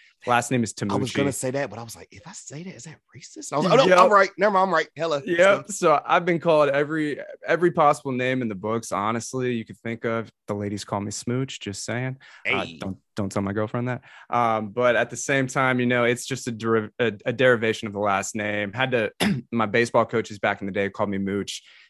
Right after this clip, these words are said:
Speaker 1: Twenty-two was the number I grew up wearing. It was, uh, actually wore twenty-two 'cause of Marcus Giles back in the day. A little throwback
Speaker 2: Hey,
Speaker 1: Braves
Speaker 2: okay.
Speaker 1: player for you right there. And, uh,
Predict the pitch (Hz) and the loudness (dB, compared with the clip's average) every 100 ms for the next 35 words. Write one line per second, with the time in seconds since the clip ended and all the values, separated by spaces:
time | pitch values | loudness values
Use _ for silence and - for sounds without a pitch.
0 | _ - 151 135 - 131 127 113 107 104 | _ -2 2 2 0 0 0 -2 -4 -4
1 | 107 107 101 98 98 101 104 98 101 104 | -2 0 0 -2 -4 -2 -2 -4 -4 -2
2 | 107 107 107 98 95 87 95 92 87 - | 0 0 -2 -6 -10 -6 -4 -4 -4 -10
3 | _ _ 117 123 120 107 110 - 110 98 | _ _ -2 0 -2 -2 -2 -2 -4 -4
4 | - 104 - 98 90 95 92 - - 95 | -6 -6 -4 -4 -2 -4 -4 -8 -6 -4
5 | 104 104 - - 95 127 123 - - 85 | -4 -6 -10 -6 -6 -4 -8 -8 -6 -8
6 | - 73 80 87 87 92 95 - 95 - | -8 -14 -8 -6 -4 -4 -4 -2 2 4
7 | 180 135 104 87 85 - 95 147 139 139 | 4 2 -4 -8 -8 2 4 4 2 -2
8 | 87 92 - 87 87 90 - 92 98 98 | -4 -4 -2 0 0 -2 0 2 4 4
9 | 95 92 92 95 | 2 0 2 0